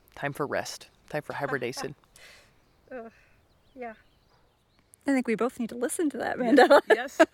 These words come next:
Speaker 1: yeah. Hibernating.
Speaker 2: Yep.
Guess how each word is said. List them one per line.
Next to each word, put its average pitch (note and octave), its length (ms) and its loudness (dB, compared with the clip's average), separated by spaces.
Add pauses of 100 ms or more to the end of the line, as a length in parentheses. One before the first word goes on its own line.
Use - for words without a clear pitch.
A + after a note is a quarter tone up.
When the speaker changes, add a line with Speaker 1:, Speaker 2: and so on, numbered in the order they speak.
(120)
Speaker 1:
yeah. D#4+ 180 -6 (1040)
Hibernating. D3+ 480 -16 (180)
Speaker 2:
Yep. G#3+ 360 -12